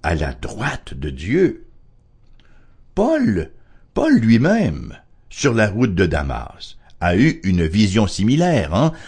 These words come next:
lorsqu'on lit le récit de la conversion de Paul. Au chapitre neuf, versets trois à cinq, nous voyons qu'effectivement,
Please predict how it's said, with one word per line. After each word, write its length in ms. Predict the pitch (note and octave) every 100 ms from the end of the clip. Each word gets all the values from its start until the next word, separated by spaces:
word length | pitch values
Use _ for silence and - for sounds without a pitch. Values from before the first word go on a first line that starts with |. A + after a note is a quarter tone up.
| -
lorsqu'on 440 | E2+ G#2 - G2+ G2
lit 200 | A2+ B2
le 140 | F#2
récit 540 | F2 G#2 - C3 B2 - - -
de 120 | E2+
la 160 | G2+ F2
conversion 640 | - B2+ G2+ F#2+ - A2+
de 140 | G2 F2+
Paul. 560 | - D#2 C2+ B1+ A#1+ - -
Au 140 | - F#2+
chapitre 480 | G2 F2+ G#2+ F2
neuf, 360 | F2+ F#2 E2 -
versets 340 | D2 C#2+ F#2+
trois 200 | E2 G2+
à 40 | C#3
cinq, 360 | - F#3 A3+ - - - -
nous 200 | A#2 C#3
voyons 460 | F#2 F#2+ A#2 G3+
qu'effectivement, 840 | G3+ G#2+ A2 G#2+ E2+ E2 F#2+ E3